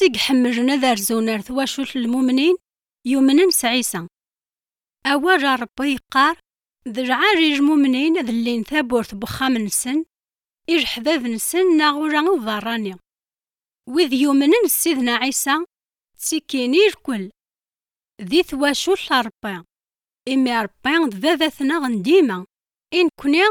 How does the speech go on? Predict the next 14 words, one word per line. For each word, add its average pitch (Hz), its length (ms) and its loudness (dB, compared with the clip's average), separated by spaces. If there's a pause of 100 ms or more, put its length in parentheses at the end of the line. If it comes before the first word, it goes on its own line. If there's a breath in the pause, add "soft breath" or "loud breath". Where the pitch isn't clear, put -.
(460)
d 233 140 -8
ayetma-ten 277 600 2
akk - 160 -4
i 339 60 8
nella. 220 320 2 (580)
Si - 240 -8
Ɛisa 320 420 0
Lmasiḥ. 302 600 0 (960)
Ad 339 120 2
nemyeḥmal, 285 800 2 (500)
ad 311 100 -2
nettemḥanna, 269 800 -2 (500)
ad 302 100 0
nettemɛawan 294 680 -2